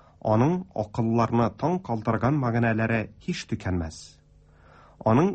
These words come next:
үлчәүләре нигезендә сүз әйтүчеләр дөреслекне әйтер. Аның кагыйдәләре нигезендә яшәүчеләр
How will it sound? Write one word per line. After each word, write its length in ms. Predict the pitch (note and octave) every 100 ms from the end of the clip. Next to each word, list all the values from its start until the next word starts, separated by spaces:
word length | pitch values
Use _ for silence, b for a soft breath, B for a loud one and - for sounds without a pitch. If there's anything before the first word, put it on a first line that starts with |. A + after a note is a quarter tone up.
| -
үлчәүләре 600 | A#2 - A#2+ A2 A2+ E3+
нигезендә 640 | D3 A#2 A2+ A#2 G#2 G#2+ -
сүз 240 | - D3+ D#3+
әйтүчеләр 800 | - A#2 B2+ A#2 A#2 A#2+ A#2 - -
дөреслекне 560 | A#2 A2+ - G2+ C#3
әйтер. 480 | C3+ F#2 - E2+ - - _ B B B B
Аның 380 | A2 C#3+ F#3 F#3+
кагыйдәләре 640 | A2+ A#2 A2+ A2 G#2+ D#3
нигезендә 560 | D#3 A#2 G#2 A2+ G#2 C#3+
яшәүчеләр 680 | B2 A#2+ G#2 B2 A2+ A2